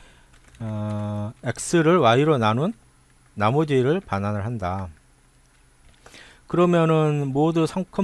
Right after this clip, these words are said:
이 하면은, 어, 삼을 이로 나눈 일이 반환이 되겠죠.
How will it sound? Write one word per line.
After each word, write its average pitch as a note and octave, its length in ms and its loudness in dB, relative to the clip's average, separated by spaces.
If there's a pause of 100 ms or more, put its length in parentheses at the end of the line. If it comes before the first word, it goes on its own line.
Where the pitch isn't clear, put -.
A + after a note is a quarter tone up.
(320)
이 B2+ 320 -2 (340)
하면은, D3+ 540 -2 (580)
어, A#2 100 -4
삼을 G#3 380 2
이로 D3+ 300 2
나눈 B2 260 2
일이 D3 220 0
반환이 G#2 680 -2
되겠죠. A2 500 -6